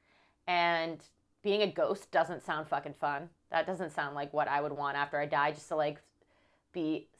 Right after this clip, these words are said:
spooking around someone's house and, you know, knock something off their table and, like, be an apparition on their bed. No, thank you.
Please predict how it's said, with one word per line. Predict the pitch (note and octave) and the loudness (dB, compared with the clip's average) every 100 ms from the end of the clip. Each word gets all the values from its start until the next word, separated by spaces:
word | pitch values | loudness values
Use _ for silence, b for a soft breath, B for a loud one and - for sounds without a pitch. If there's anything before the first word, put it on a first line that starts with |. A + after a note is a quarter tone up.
| - - - | -20 -10 0
spooking | F#3+ F#3+ | 0 2
around | E3+ D#3 C#3+ E3 E3+ | 0 2 2 2 0
someone's | E3+ D#3+ D#3 | -2 -2 -4
house | D#3+ D3+ E3 F3 - - | 0 4 4 2 -6 -6
and, | E3+ D#3 | -4 -4
you | D#3+ | -4
know, | D#3+ D#3+ | -2 -4
knock | F3 D#3+ D#3 - | -2 0 0 0
something | F#3+ E3 D#3+ | -4 -2 0
off | D3 D#3+ - | 0 0 -2
their | D#3+ | -8
table | - C#3 D#3+ E3 E3 D#3+ | -6 -6 0 4 6 4
and, | - D#3+ | 2 -2
like, | D#3 D3 D#3+ E3 | -4 -4 -4 -8
be | E3+ | -6
an | E3 | 0
apparition | D#3+ D#3+ D3+ D3+ F3 | 0 0 -2 -4 -4
on | D#3 | -4
their | D3+ | -2
bed. | D#3 D3+ E3+ E3+ | 0 2 2 2
No, | F3 | -4
thank | F3+ C#3 D3+ | -4 -4 -8
you. | - A#2+ | -4 -2